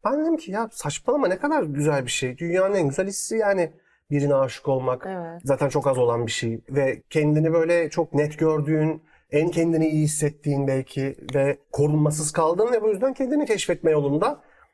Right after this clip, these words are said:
Speaker 1: sana fırsat açan bir hal yani aşık olma falan ve
Speaker 2: Hı.
Speaker 1: şöyle bir şey demişti, hiç unutmuyorum. Dedi ki, "Bak,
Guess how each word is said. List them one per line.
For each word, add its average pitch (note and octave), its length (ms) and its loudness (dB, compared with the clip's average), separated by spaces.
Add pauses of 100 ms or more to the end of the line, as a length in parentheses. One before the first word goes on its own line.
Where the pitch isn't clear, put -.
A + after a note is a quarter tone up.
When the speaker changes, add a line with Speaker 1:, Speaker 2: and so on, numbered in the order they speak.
(120)
Speaker 1:
sana F#3 240 0
fırsat G3+ 320 -2
açan F3 340 0
bir C#4 180 -4 (100)
hal B3+ 280 0
yani C#3+ 240 4
aşık A2+ 320 -2
olma G#2+ 200 0
falan C4+ 300 0
ve C#4+ 100 -2 (260)
Speaker 2:
Hı. A#3 240 -4
Speaker 1:
şöyle A#3 200 0
bir G3 40 -6
şey G3+ 160 -4
demişti, A#2+ 280 -2
hiç D#3 180 -8
unutmuyorum. A2+ 440 -6 (720)
Dedi A#3+ 180 0
ki, G#2 260 -4
"Bak, B2+ 160 -4